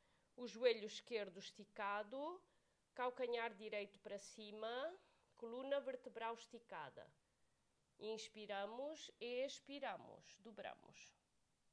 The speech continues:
Inspiramos, cima, expiramos, dobramos o joelho da frente e carregamos com o calcanhar de trás.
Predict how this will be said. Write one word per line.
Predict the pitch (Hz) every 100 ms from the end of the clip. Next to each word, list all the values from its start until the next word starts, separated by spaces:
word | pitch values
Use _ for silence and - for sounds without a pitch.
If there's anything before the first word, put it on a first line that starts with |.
| _ _ _ _ _ _ -
Inspiramos, | 202 226 247 254 - 262 247 202 170 170 -
cima, | 220 202 214 226 277 381 - _ _ _ _ _
expiramos, | 214 233 254 - - 254 214 156 131 151 - -
dobramos | 196 208 214 233 214
o | 226
joelho | 214 208 214 208 214
da | 202 202
frente | - 233 269 294 -
e | 285
carregamos | - 226 208 226 226 220
com | 240
o | 233
calcanhar | 226 208 208 196 202 185
de | - -
trás. | 170 123 - -